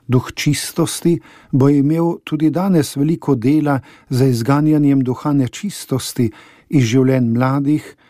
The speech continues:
ki šele vstopajo v svet odraslih, pa so tolikokrat že zastrupljeni z duhom nečistosti.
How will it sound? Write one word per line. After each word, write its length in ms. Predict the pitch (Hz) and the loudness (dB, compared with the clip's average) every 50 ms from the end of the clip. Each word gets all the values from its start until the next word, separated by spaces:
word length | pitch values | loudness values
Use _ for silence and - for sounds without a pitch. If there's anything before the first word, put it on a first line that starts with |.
| _ _ - | _ _ -8
ki 120 | - 147 | -6 -4
šele 240 | - - 139 135 123 113 104 | -4 -2 -2 -2 -2 -2 -4
vstopajo 640 | - - - - 156 156 156 - 156 143 143 143 139 143 | -8 -8 -2 0 2 2 2 0 -2 0 0 2 2 0
v 80 | 139 | 0
svet 380 | 135 - - 139 143 143 139 - | -2 -4 -6 -4 -4 -4 -2 -2
odraslih, 760 | 143 131 123 131 131 131 120 - - 139 131 120 - - - _ _ _ - - - - - - _ - | -2 -2 0 0 -2 -2 -4 -6 -4 -4 -4 -4 -4 -8 -20 _ _ _ -20 -20 -20 -20 -20 -14 _ -2
pa 100 | 139 127 | -2 -2
so 180 | - - 143 | 0 0 -4
tolikokrat 840 | 135 - - 190 196 196 185 165 - 170 151 - 156 165 165 135 135 | -4 -2 0 0 0 2 0 0 -2 -2 -4 -2 0 0 0 0 -2
že 220 | 131 101 107 165 185 | -4 -2 -2 -2 -2
zastrupljeni 800 | 151 180 165 - - - - 165 180 160 - 156 160 165 160 151 | 0 -2 -2 -4 -4 -6 -4 -4 -4 -4 -2 0 0 2 2 2
z 80 | 131 113 | 0 0
duhom 340 | 135 160 - - 151 156 | -2 -4 -2 0 0 0
nečistosti. 840 | 156 156 156 - - 131 - - - - 123 104 - - - - 95 | 2 0 -2 -2 -4 -6 -6 -6 -8 -8 -8 -8 -8 -10 -10 -12 -12